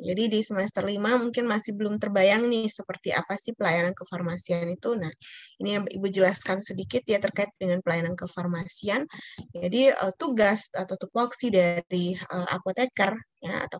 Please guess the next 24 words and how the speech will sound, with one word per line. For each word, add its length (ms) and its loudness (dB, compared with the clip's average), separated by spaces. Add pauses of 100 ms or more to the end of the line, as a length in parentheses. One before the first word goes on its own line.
farmasi 640 0
ya 80 2
di 160 -2
ru-, 320 -4
di 320 -4
bagian 400 -2 (320)
pelayanan 320 4
kefarmasian 560 -4
itu 160 2
ada 160 6
dua 480 -2
fungsinya. 480 -6 (480)
Sebagai 480 0
manajerial 720 2
atau 320 -4
as-, 240 -6
dari 240 -2
aspek 400 -2
segi 400 -8
non-kliniknya 1040 2
dan 400 -4 (240)
dari 320 0
segi 240 -10
profesionalnya, 1040 0